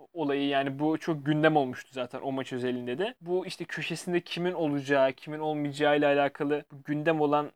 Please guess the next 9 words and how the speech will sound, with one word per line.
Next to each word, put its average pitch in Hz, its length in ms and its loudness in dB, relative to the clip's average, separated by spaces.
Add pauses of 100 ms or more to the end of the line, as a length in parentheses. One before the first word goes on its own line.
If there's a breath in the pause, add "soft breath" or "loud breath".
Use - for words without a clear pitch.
(180)
durumu 160 340 0
da 247 340 0
birazcık 175 480 0
paraya 165 320 0
çevirebilmeyi, 127 880 -2
e, 120 180 -18
düşündü 156 400 -8
ve 226 240 -2
kendisi 151 640 -10